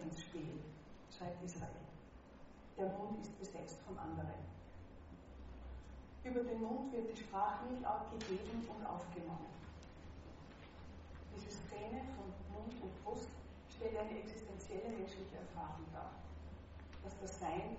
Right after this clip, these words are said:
nur bezogen auf einen anderen sinnvoll und möglich ist.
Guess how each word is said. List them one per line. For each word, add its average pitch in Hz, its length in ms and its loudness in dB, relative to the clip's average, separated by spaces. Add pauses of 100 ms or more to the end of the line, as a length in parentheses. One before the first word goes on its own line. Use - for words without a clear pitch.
nur 226 120 4
bezogen 190 440 2
auf 180 160 -2
einen 175 240 2
anderen 170 640 2 (640)
sinnvoll 185 500 -2
und 156 160 0
möglich 139 400 -2
ist. - 80 -4